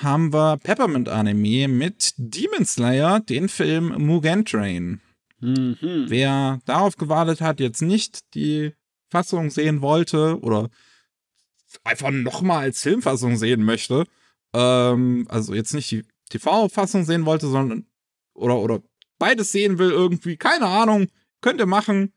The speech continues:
Speaker 1: In einer großen Special-Box kommt das auch nochmal irgendwie, wo, wo ein paar Extras irgendwie dabei sind, mit einem kleinen Artbook, glaub ich.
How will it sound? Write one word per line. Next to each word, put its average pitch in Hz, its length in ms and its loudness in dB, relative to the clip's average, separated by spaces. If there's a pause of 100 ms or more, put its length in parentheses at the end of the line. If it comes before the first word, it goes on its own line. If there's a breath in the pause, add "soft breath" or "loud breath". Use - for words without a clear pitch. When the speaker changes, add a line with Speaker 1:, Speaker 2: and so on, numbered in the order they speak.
(220)
Speaker 1:
In 170 120 0
einer 160 100 0
großen 202 540 0
Special-Box 196 760 -2
kommt - 240 -4
das 170 120 -2
auch 170 80 -2
nochmal 170 260 2
irgendwie, 160 480 0
wo, 143 260 -4
wo 143 120 -6
ein 143 100 -6 (240)
paar 170 160 -2
Extras 160 440 -2
irgendwie 147 240 -4
dabei 143 380 0
sind, 135 280 -4
mit 127 180 -6
einem - 120 -8 (360)
kleinen 135 240 0
Artbook, 127 400 -4
glaub 123 300 -2
ich. 127 220 -4